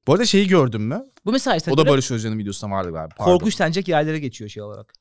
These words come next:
Speaker 1: Kağıda çizdiğin bir web sitesini direkt tasarıma çeviriyor.
Speaker 2: Evet, onu yapıyor.
Speaker 1: O demoda göstermişler.
Speaker 2: Elle yazdığın bir tane problemi, integral sorusunu,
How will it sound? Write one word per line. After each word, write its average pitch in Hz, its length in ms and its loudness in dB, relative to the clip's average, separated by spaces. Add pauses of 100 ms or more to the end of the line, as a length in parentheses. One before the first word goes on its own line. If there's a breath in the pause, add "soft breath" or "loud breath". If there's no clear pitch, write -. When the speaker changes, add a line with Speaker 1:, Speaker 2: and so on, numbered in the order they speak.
Speaker 1:
Kağıda 135 300 4
çizdiğin 156 500 -2
bir 160 60 -2
web 147 240 -2
sitesini 165 600 -4 (420)
direkt 139 200 0
tasarıma 127 440 -2
çeviriyor. 87 500 -6
Speaker 2:
Evet, 127 360 -4
onu 135 140 -4
yapıyor. 127 500 -4
Speaker 1:
O 120 140 -2
demoda 123 320 0
göstermişler. 113 440 2
Speaker 2:
Elle 202 80 4
yazdığın 190 480 4
bir 214 80 -4
tane 202 240 -2
problemi, 165 600 0
integral 170 460 0
sorusunu, 160 540 -4